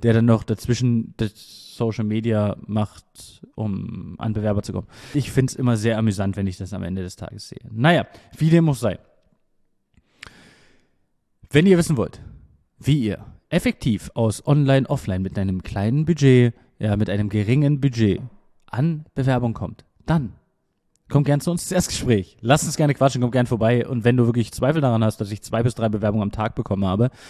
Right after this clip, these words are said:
äh, in den letzten Wochen und Monaten und wir wirklich den Cut machen mussten. Wir, ich hab wirklich zu meiner Mitarbeiterin gesagt, „Bitte gehe das entfernen.“ Es geht nicht. Ich kann, ich kann mit so vielen Sachen gar nicht umgehen.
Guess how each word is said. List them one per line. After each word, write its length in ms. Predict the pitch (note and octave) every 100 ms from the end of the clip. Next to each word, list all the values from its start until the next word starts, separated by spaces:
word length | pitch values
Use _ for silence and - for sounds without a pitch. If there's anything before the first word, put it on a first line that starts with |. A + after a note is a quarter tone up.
| - - -
äh, 280 | A2+ A2
in 80 | A2
den 100 | A2
letzten 320 | A2 - A2+
Wochen 160 | G#2+ A2+
und 80 | G#2
Monaten 340 | A2 A2+ A2
und 120 | G2+
wir 160 | A2 G#2+
wirklich 240 | A2+ A#2
den 120 | A#2 G#2
Cut 240 | A2 -
machen 260 | G#2 - F#2+
mussten. 280 | - F#2+ - - _
Wir, 120 | A2 A2
ich 140 | A2+
hab 140 | G2+ A2+
wirklich 220 | C3+ -
zu 100 | G#2+
meiner 240 | G#2 G#2+ G2+
Mitarbeiterin 380 | G2+ A#2+ A#2+ A#2
gesagt, 200 | A2 -
„Bitte 320 | A2+ D3+ D#3+ - _ _ _ - -
gehe 260 | G#2+ B2
das 220 | C3 G#2+ -
entfernen.“ 580 | G2+ - C3 C3 G2 - - - - _ _ _ _ -
Es 220 | A2 -
geht 260 | A#2+ -
nicht. 220 | G#2 F2+ A#2+
Ich 160 | -
kann, 120 | G2+ G#2
ich 80 | - - - - - -
kann 160 | G2+
mit 140 | C3 A#2
so 60 |
vielen 160 | - G2+
Sachen 240 | B2+ E3+
gar 100 | A2+
nicht 100 | G#2
umgehen. 280 | G2 F2+